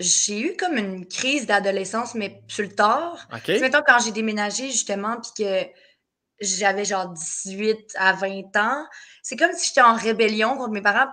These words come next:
Speaker 1: pour une raison absolue, genre, aucune raison, en fait, là. Genre, j-,
Speaker 2: <laughs>
Speaker 1: j'ai comme, j'ai besoin d'air, j'ai besoin d'espace, comme, j-, j-, j-, j'étais co-, je sais pas, j'ai comme eu une crise d'adolescence plus tard, peut-être parce que j'ai pas eu le temps de la faire quand j'étais ado.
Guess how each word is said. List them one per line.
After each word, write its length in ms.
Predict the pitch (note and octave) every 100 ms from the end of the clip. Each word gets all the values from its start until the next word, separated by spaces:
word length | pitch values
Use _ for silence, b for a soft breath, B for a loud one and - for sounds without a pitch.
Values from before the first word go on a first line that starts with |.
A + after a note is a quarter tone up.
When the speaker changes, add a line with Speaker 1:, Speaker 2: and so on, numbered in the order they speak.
| - -
Speaker 1:
pour 160 | G#3
une 100 | G#3
raison 260 | G3+ G#3 B3
absolue, 400 | G#3+ A3 A#3+ A3 F#3+
genre, 320 | G#3 G3 -
aucune 340 | B3 A#3 C4+ C4
raison, 400 | A3 G#3 G#3+ C#4
en 80 | D4
fait, 220 | D#4+ E4
là. 600 | E4 E4+ - - - C#3+
Genre, 200 | C4+ B3
j-, 220 | B3+ - B3+ -
Speaker 2:
<laughs> 100 | -
Speaker 1:
j'ai 60 |
comme, 140 | C#4 C4
j'ai 120 | C4+
besoin 400 | G#3+ B3+ C4+ A#3+
d'air, 360 | A3+ B3 B3+ A3+
j'ai 80 | A3
besoin 260 | A3 A#3
d'espace, 800 | A3+ G#3+ - B3 A#3 A#3 A#3 A#3
comme, 460 | - G#3 G3 G3 F#3 B B
j-, 340 | - - G#3+ F#3
j-, 240 | F#3 F3+
j-, 160 | - -
j'étais 240 | - A3
co-, 140 | A3+ -
je 100 | A#3+
sais 140 | D#4
pas, 200 | - G4 G4
j'ai 80 | B3
comme 160 | C4+
eu 60 | D#4+
une 120 | F4
crise 260 | - E4+ F4
d'adolescence 680 | C#4+ A#3+ A3+ C4 C#4+ D4+ -
plus 160 | D4
tard, 260 | C4 C4 D4
peut-être 140 | C#4+
parce 140 | C#4 G#3+
que 60 |
j'ai 60 | G#3+
pas 60 |
eu 60 | A#3
le 60 | A3+
temps 140 | A#3+
de 40 | A#3+
la 100 | G#3
faire 180 | A3 A3+
quand 60 |
j'étais 160 | G#3+ G#3+
ado. 340 | F#3+ F3+ A3